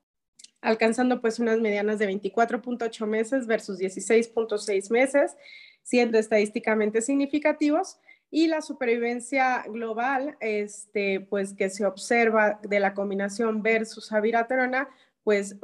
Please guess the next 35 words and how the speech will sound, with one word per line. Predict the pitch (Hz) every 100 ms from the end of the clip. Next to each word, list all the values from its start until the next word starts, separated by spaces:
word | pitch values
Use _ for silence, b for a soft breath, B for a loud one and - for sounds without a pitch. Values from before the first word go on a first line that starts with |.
| -
fue | 233 220
sostenida | 233 226 220 208 214
en | 220
el | 196
análisis | 185 190 190 190 196
precifica-, | - 190 - - 147 - - -
preespecificado, | 202 202 196 190 185 190 180 202 185 175 B B B
teniendo | - 226 233 233
en | 254
cuenta | 254 285 277 262 262
que | 220
la | 202
combinación, | 208 202 196 196 196 233
pues, | 226 247 202
va | 226
a |
prolongar | 226 262 196 202 233 277
la | 247
supervivencia | 240 208 208 208 208 226 233
global | 220 202 214
a | 214
más | 208 226 233
de | 262
siete | 254 233 220
meses | 214 220 269 269 269
versus | 196 202 190 - 196
solamente | - 214 214 214 208 214 214 -
el | 202
estándar | 190 214 208 208
de | 208
tratamiento | 196 185 185 185 185 190
como | 190 190
la | 180
abiraterona, | 175 175 170 170 170 - -
¿no? | 208 302